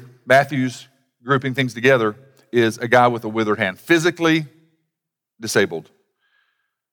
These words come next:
Matthew goes, "Hey, much worse than a physical disablement." He's demon-possessed. He's controlled by demons and Satan. He's blind. He can't see anything at all.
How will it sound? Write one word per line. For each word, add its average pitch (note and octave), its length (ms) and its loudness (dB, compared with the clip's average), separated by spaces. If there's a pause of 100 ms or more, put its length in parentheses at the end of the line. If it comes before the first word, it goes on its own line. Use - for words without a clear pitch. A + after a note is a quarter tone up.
(520)
Matthew A#2+ 300 0
goes, G#2+ 160 0
"Hey, G#2+ 240 0 (380)
much B2+ 280 0
worse A2+ 240 0
than G#2+ 100 -6
a G#2 40 -8
physical G2+ 380 -6
disablement." F#2 480 -6 (200)
He's A2+ 260 -4
demon-possessed. B2 880 -2
He's A2 160 -10
controlled B2+ 520 -2
by A2+ 140 4
demons A2+ 440 -6
and A2+ 100 -12
Satan. F#2 400 -4 (1120)
He's A2+ 220 -6
blind. B2+ 720 2 (520)
He - 80 -20
can't C3 240 -4
see C3+ 300 -2
anything C3 360 -4
at A#2+ 80 0
all. F#2+ 300 -4